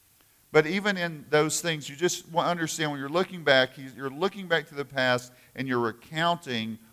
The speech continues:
what God has done. It's a reminder. It's not that God's forgotten,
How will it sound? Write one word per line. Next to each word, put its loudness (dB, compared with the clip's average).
what 6
God 6
has -2
done. 2
It's -2
a -2
reminder. 2
It's -4
not 6
that 4
God's 10
forgotten, 6